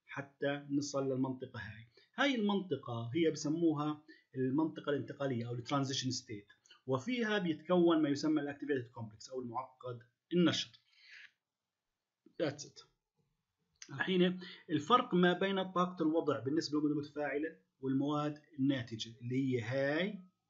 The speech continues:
ناقص هاي أو العكس تساوي اللي هي الدلتا يو، الدلتا يو اللي هي البوتنشال انرجي difference أو اللي هي الانترنال انرجي difference بين المواد المتفاعلة والمواد الناتجة. وعندنا هون من قوانين الثيرمودايناميك إن الدلتا اتش هي عبارة عن الدلتا يو زائد الدلتا بي في.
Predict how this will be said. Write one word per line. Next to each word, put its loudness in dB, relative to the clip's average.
ناقص 0
هاي -2
أو 4
العكس -2
تساوي 4
اللي 0
هي 2
الدلتا 2
يو، 2
الدلتا -4
يو 4
اللي -2
هي 2
البوتنشال 2
انرجي 2
difference -10
أو 0
اللي 2
هي 4
الانترنال 4
انرجي 2
difference 0
بين -16
المواد -2
المتفاعلة -6
والمواد -6
الناتجة. 0
وعندنا 2
هون 2
من 4
قوانين 4
الثيرمودايناميك 2
إن 2
الدلتا -4
اتش -4
هي 6
عبارة -2
عن -4
الدلتا -2
يو 4
زائد 0
الدلتا -4
بي -8
في. -4